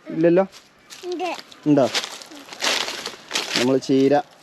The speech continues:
Speaker 1: വെള്ളമില്ലാഞ്ഞിട്ട് ചീരൊക്കെ ഇതാ ഉണങ്ങി പോലെ തുടങ്ങി. ഈ ചീരൻ്റെ പേര്, ഇത് നാടൻ ചീരയാണ് കേട്ടോ. അപ്പോൾ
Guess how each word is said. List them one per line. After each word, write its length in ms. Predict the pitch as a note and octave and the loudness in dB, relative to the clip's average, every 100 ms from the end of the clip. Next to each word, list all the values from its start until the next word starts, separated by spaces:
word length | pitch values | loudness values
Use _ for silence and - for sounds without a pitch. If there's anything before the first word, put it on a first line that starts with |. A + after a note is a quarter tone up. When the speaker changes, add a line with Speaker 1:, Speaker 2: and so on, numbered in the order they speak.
| - B2+ | -2 0
Speaker 1:
വെള്ളമില്ലാഞ്ഞിട്ട് 600 | C3 D3+ D#3+ D3+ D3 D3+ | 4 4 4 2 0 -2
ചീരൊക്കെ 380 | C#3 C3+ C#3+ C#3+ | 0 0 2 0
ഇതാ 100 | C#3 C3+ A#2 | 2 2 2
ഉണങ്ങി 240 | A#2 C#3 C#3 | 0 -2 2
പോലെ 220 | C3+ C3 | 2 4
തുടങ്ങി. 320 | C#3 A#2+ B2+ C#3 - - - - - - - C3 | 2 2 0 0 -4 -12 -16 -16 -20 -20 0 0
ഈ 20 | D#3+ - | 0 -4
ചീരൻ്റെ 480 | C#3+ B2+ C#3+ D3+ D#3+ D#3+ | -2 2 4 4 2 4
പേര്, 300 | C3 C3 D3 C3 | 4 4 2 2
ഇത് 80 | C#3+ | -2
നാടൻ 380 | C3 C#3 D3+ D#3 C#3+ | 0 0 2 0 0
ചീരയാണ് 440 | B2+ B2 C3 A#2+ G#2+ | 2 4 4 2 0
കേട്ടോ. 140 | A2 G#2 - - | -4 -4 -12 -8
അപ്പോൾ 140 | A2+ | -2